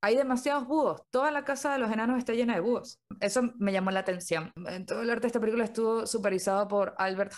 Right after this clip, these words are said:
Hurter y todos los diseños, desde las apariencias de los personajes hasta el aspecto de las rocas en el fondo, lo,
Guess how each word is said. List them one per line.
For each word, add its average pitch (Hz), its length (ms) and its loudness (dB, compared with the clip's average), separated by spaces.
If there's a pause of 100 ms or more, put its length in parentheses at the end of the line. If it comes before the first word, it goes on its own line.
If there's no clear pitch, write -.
Hurter 247 540 2
y 190 560 0
todos 196 180 2
los 202 140 2
diseños, 226 720 2
desde 185 160 0
las 170 100 -2
apariencias 170 400 -2
de 202 60 2
los 185 80 0
personajes 202 680 0
hasta 190 160 -4
el - 40 -4
aspecto 170 380 -2
de 190 60 4
las 170 140 -2
rocas 190 360 0
en 202 80 0
el 170 100 -2
fondo, 220 300 0
lo, 175 200 0